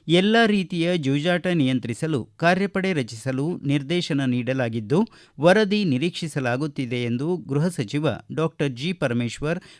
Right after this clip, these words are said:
ಮಾಹಿತಿ ನೀಡಿದ್ದಾರೆ. ವಿಧಾನಸಭೆಯ ಪ್ರಶ್ನೋತ್ತರ ವೇಳೆಯಲ್ಲಿ ಶಾಸಕ ಸುರೇಶ್ ಕುಮಾರ್ ಅವರ ಪ್ರಶ್ನೆಗೆ ಉತ್ತರಿಸಿದ ಸಚಿವರು, ಆನ್‌ಲೈನ್ ಆಟಗಳನ್ನು ನಿರ್ಬಂಧಿಸುವ ಸಂಬಂಧ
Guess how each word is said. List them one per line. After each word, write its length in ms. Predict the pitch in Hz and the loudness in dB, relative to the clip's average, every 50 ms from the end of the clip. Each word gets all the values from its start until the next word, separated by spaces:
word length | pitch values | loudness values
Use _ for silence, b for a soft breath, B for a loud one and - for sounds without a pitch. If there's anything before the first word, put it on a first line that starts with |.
| B B | B B
ಮಾಹಿತಿ 500 | 123 127 147 160 151 143 131 107 131 139 | 0 2 4 4 4 2 0 0 0 0
ನೀಡಿದ್ದಾರೆ. 680 | 151 175 170 147 120 120 110 120 127 127 131 127 123 127 131 117 b b b b b b b b | 2 2 0 0 -2 -4 -2 0 0 2 2 2 2 2 0 -2 b b b b b b b b
ವಿಧಾನಸಭೆಯ 880 | 151 196 214 180 202 214 240 240 247 214 - 226 180 175 185 185 190 202 | 2 2 2 4 4 4 4 4 2 2 0 0 0 2 2 2 0 0
ಪ್ರಶ್ನೋತ್ತರ 600 | 190 - 147 147 - - 180 180 151 - 165 156 | -2 -2 -4 -4 -2 -2 -4 -4 -2 -2 -2 -2
ವೇಳೆಯಲ್ಲಿ 640 | 135 123 131 139 139 139 135 131 123 123 147 175 | 0 0 0 0 0 -2 -2 -2 -2 -2 -2 -2
ಶಾಸಕ 500 | 170 - - 151 131 123 - 131 123 107 | -4 -4 -2 -2 -4 -4 -4 -6 -8 -4
ಸುರೇಶ್ 540 | 139 160 160 - - - 135 135 165 170 - | -4 -4 -4 -4 -4 -4 -2 -2 -2 -2 -4
ಕುಮಾರ್ 340 | - - 170 175 175 180 - | -4 -4 -2 -2 -2 -2 -4
ಅವರ 280 | - 127 120 127 120 123 | -4 -4 -4 -4 -4 -6
ಪ್ರಶ್ನೆಗೆ 520 | - - 123 - - - 127 117 127 156 | -6 -8 -10 -8 -6 -6 -4 -4 -4 -4
ಉತ್ತರಿಸಿದ 640 | 156 - 135 135 - - 165 151 127 113 - 123 117 | -6 -6 -8 -10 -8 -6 -6 -6 -6 -8 -8 -8 -8
ಸಚಿವರು, 600 | 120 110 123 113 - 120 110 117 117 139 185 240 - b b b b b b b | -6 -6 -8 -8 -8 -6 -6 -4 -2 -2 -2 -2 -4 b b b b b b b
ಆನ್‌ಲೈನ್ 460 | - 175 202 208 208 233 233 233 226 | 2 2 4 4 4 4 4 4 2
ಆಟಗಳನ್ನು 720 | 202 - 147 156 156 180 170 160 156 151 139 139 151 165 | 2 2 0 2 2 0 -2 -2 -2 0 0 2 2 2
ನಿರ್ಬಂಧಿಸುವ 680 | 170 156 135 120 113 117 135 127 - 131 117 - - 117 | 2 0 -2 -2 0 0 0 0 0 -2 -4 -6 -6 -8
ಸಂಬಂಧ 440 | 120 - 131 120 120 113 117 113 107 | -6 -4 -4 -4 -4 -4 -4 -2 0